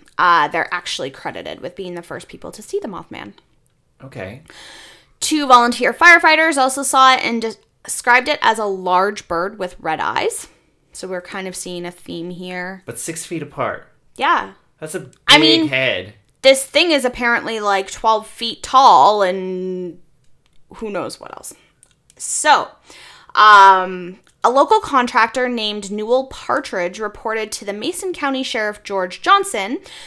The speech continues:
Speaker 1: that when he saw the figure in a nearby field and aimed his flashlight at it, its eyes glowed like bicycle reflectors, and that he blamed buzzing noises from his T V set and the disappearance of his German Shepherd Bandit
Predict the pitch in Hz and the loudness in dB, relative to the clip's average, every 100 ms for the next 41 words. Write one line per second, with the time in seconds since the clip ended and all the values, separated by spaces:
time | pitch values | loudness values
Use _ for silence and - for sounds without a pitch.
0 | - - 247 247 254 254 - 302 349 415 | -20 -2 0 0 -2 -4 2 2 2 -4
1 | - 262 226 226 202 208 202 208 240 202 | -4 -4 -2 -2 -2 -4 -6 -4 0 0
2 | 202 - - 220 190 196 - 202 202 - | 0 -12 -10 -4 -2 -4 -6 -8 -8 -10
3 | 214 202 196 - 302 392 480 - 240 202 | -10 -12 -16 -8 0 0 0 -6 -6 -2
4 | - 151 160 202 _ _ - 233 - - | 0 0 -2 -6 _ _ -2 -2 -2 -6
5 | 214 233 302 - 240 226 226 208 190 180 | 0 2 0 -6 -6 -4 -4 -4 -6 -6
6 | _ - 254 302 285 247 196 180 - - | _ 2 2 2 -6 -6 -6 -8 -8 -12
7 | - 156 123 302 - - - - - _ | -10 -10 -8 -8 -10 -16 -20 -20 -20 _
8 | _ 220 226 226 226 214 196 - 247 214 | _ 0 0 -2 -4 -2 -2 -2 -14 -8
9 | 226 214 202 202 196 - - 330 349 330 | -6 -4 -6 -8 -12 -10 2 2 2 -2
10 | 311 302 294 277 269 247 - 262 240 262 | -2 -2 -6 -8 -6 -6 -8 -12 -10 -10
11 | 262 262 262 220 214 214 277 330 427 - | -2 -2 -2 -8 -8 -12 -12 -8 -8 -6
12 | 359 330 330 - 277 269 254 - 254 254 | -6 -4 -2 -4 -4 -6 -8 -8 -6 -4
13 | 254 262 254 240 208 208 - 339 339 202 | -6 -6 -8 -8 -10 -10 -8 -4 -4 -4
14 | - | -10